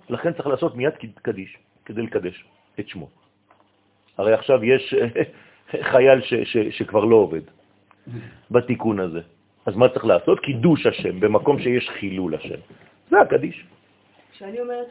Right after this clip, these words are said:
Speaker 2: קדיש, בעצם אותו בן אדם שמת עכשיו, שהפסיק להיות, ל-, ל-, לגלות את אותו, אה,
Speaker 1: צינור, הצינור הזה עכשיו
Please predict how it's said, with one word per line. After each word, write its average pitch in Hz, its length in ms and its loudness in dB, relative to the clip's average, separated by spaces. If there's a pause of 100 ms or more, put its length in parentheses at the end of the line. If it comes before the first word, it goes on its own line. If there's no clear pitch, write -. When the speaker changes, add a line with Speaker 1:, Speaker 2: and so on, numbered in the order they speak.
Speaker 2:
קדיש, 202 460 -18
בעצם 202 300 -20
אותו 214 280 -18
בן 220 160 -16
אדם 202 240 -16
שמת 196 340 -20
עכשיו, 185 240 -20
שהפסיק 196 580 -20
להיות, 190 480 -18 (480)
ל-, 180 60 -18
ל-, 180 540 -18
לגלות 190 460 -14
את 185 120 -20
אותו, 180 600 -14 (120)
אה, 147 80 -18 (580)
Speaker 1:
צינור, 117 460 6
הצינור 139 460 6
הזה 113 180 6
עכשיו - 260 4